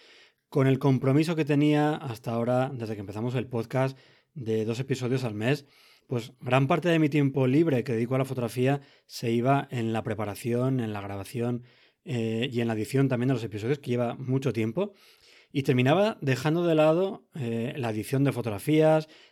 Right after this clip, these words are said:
de time lapses. De hecho, tengo, eh, trabajos desde hace un año, tanto time lapses como fotografías, que tengo pendientes de editar y de publicar. O también, por ejemplo, tengo pendientes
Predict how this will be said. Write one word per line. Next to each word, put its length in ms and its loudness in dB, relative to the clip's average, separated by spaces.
de 280 0
time 280 0
lapses. 560 0
De 80 -2
hecho, 320 0
tengo, 600 4
eh, 380 -2
trabajos 580 0
desde 200 0
hace 180 -2
un 160 4
año, 280 0
tanto 340 -2
time 160 0
lapses 380 2
como 260 -4
fotografías, 580 -2
que 80 -8
tengo 220 4
pendientes 400 2
de 80 2
editar 340 0
y 60 4
de 100 2
publicar. 500 -2
O 500 2
también, 240 2
por 80 0
ejemplo, 320 0
tengo 220 2
pendientes 560 0